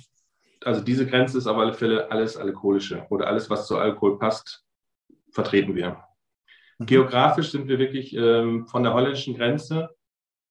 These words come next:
Speaker 1: bis, also vom Niederrhein bis hoch zum Münsterland, Osnabrück, bis Ostwestfalen, bis runter Aachen, Köln, Düsseldorf, Wuppertal, das schöne Sauerland und Siegerland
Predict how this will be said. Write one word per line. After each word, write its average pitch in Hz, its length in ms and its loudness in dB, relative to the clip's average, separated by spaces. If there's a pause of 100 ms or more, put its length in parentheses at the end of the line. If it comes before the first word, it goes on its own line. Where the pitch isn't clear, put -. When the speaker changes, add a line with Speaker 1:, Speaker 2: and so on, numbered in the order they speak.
(340)
Speaker 1:
bis, - 500 4
also 113 160 2
vom 113 160 -2
Niederrhein 127 840 2
bis - 680 -6 (140)
hoch 120 280 0
zum 113 200 -2
Münsterland, 131 640 0
Osnabrück, 117 640 0 (280)
bis - 280 -2
Ostwestfalen, 123 1000 -2
bis 117 200 -8
runter 120 460 -2
Aachen, 135 460 0
Köln, 131 580 0
Düsseldorf, 123 800 -2
Wuppertal, 120 840 -2 (480)
das 117 160 -2
schöne 123 300 2
Sauerland 120 520 2
und 110 140 -8
Siegerland 127 800 0